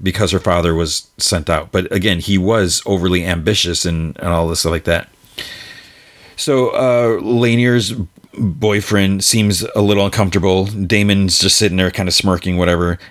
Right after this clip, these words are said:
Alicent stands and leaves. You know, she gets up. Others start dancing.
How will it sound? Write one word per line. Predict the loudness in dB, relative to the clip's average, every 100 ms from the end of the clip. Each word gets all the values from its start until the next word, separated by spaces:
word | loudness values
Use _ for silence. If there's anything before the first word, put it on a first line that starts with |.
| _
Alicent | -2 0 0 -2 -2
stands | 0 0 0 0
and | 2
leaves. | 2 2 0 -2 -6 -12 _
You | -2
know, | -2
she | -2
gets | -2 0
up. | 0 -2 -8 -20 -20 _ _ -2
Others | 0 2 2
start | 0 -2 -2
dancing. | -2 -2 -2 -4